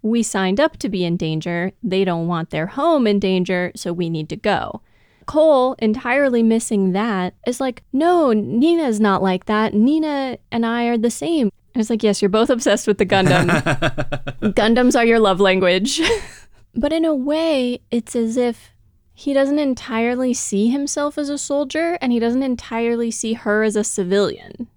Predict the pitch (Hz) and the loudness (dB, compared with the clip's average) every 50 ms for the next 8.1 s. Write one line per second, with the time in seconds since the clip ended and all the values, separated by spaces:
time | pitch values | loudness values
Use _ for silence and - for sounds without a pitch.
0 | _ - - - 135 123 - - 120 104 107 120 - - - - - - 247 254 | _ -14 -10 -8 -8 -8 -6 -6 -6 -4 -4 -6 -8 -10 -14 -14 -8 -6 -6 -6
1 | 233 - - - - 254 240 - - 349 330 240 190 - - - - 220 226 220 | -6 -6 -12 -10 -8 -10 -8 -4 0 2 2 2 0 -2 -6 -4 0 2 2 2
2 | 208 - - - 220 - - _ _ _ _ _ - - - 285 269 254 254 240 | 2 0 -4 -6 -6 -6 -8 _ _ _ _ _ -10 -4 0 0 2 2 2 2
3 | 233 233 226 214 220 247 - - 277 262 233 226 - 233 185 220 220 233 254 233 | 2 2 4 2 2 2 2 2 4 4 4 2 0 0 2 2 2 2 2 2
4 | 247 131 233 254 285 254 - - - - - 147 135 127 120 117 117 117 - 123 | 0 0 2 2 0 0 -2 -8 -16 -10 -4 0 2 2 2 0 0 -2 -4 -2
5 | 117 113 110 104 101 107 101 98 98 95 98 - - - - - 147 139 135 139 | -2 -2 -4 -4 -4 -4 -2 -2 -2 -2 -4 -6 -8 -12 -8 -4 -4 -4 -2 -2
6 | 139 139 - - 139 135 120 120 - 120 120 123 123 123 127 123 123 123 110 110 | -4 -4 -4 -6 -6 -6 -6 -6 -4 -4 -2 -2 -2 -2 -4 -4 -2 -2 -4 -4
7 | 107 104 107 117 107 101 110 104 101 98 95 98 98 104 104 104 104 107 101 95 | -6 -6 -4 -4 -4 -2 -2 -4 -4 -6 -6 -4 -4 -4 -4 -4 -4 -6 -6 -8
8 | - - | -12 -14